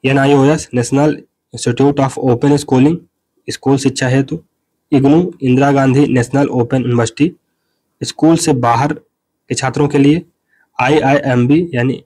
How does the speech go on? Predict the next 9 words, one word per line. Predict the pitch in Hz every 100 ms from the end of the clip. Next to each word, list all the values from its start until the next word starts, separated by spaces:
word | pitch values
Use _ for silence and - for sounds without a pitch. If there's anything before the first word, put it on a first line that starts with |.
| -
Indian | 127 139 147
Institute | 123 127 127 143 139
of | 127
Management | 120 117 127 143 127
बेंगलुरु | 120 117 120 123 165 - _ _ _ _ -
प्रबंधन | 123 123 131 147
के | 151
अध्ययन | 156 135 131
हेतु। | 143 147 160